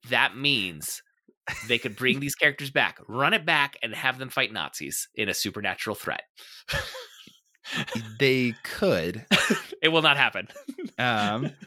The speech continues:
Speaker 2: yeah, so, yeah, if this was nineteen ninety-nine,
Speaker 1: <laughs>
Speaker 2: then we are twenty, twenty-two to twenty-three
Speaker 1: You
Speaker 2: years.
Speaker 1: really wanna lean into the, uh, the shared affinities with, with
Speaker 2: Mm-hmm.
Speaker 1: Indiana Jones.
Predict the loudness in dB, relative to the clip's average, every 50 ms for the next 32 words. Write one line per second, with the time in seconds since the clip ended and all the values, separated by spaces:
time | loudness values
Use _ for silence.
0 | _ _ -16 -16 -12 -4 0 2 4 4 2 0 -2 -2 0 2 2 4 2 2
1 | 0 0 -4 -6 -8 -8 -6 -4 -4 -4 -4 -4 -4 -4 -2 -2 -2 -2 -2 -2
2 | -2 -2 -2 -2 -4 -4 -4 -4 -2 -2 -2 -2 -2 -2 -2 -2 -2 -2 -2 -2
3 | -2 -2 -4 -4 -6 -8 _ _ _ -8 -6 -6 -6 -6 -8 -6 -2 0 0 2
4 | 4 4 4 4 2 0 -2 -6 -6 -4 -2 -2 0 0 0 0 0 0 0 -2
5 | -4 -8 _ _ _ _ _ _ _ _ _ _ _ _ _ _ -20 _ _ -20
6 | -20 -20 -20 _ _ -14 -10 -4 0 2 2 2 2 0 0 2 4 4 4 4
7 | 4 4 4 4 2 2 0 0 0 0 2 2 2 2 2 2 2 4 6 6
8 | 6 6 6 8 8 8 10 8 8 8 8 8 6 6 6 6 6 6 4 4
9 | 2 2 2 2 2 2 2 2 4 4 4 2 0 -2 0 4 4 6 6 6
10 | 4 2 0 -2 -4 -8 _ _ 0 2 2 4 4 2 2 0 -2 -6 -8 -4
11 | -2 0 4 4 4 4 2 0 0 0 0 2 2 0 0 0 0 -2 -4 -4
12 | -6 _ -4 0 0 2 2 0 0 -4 -6 -6 -2 -2 0 2 2 2 2 2
13 | 2 2 2 2 -2 -4 -8 -10 -12 -12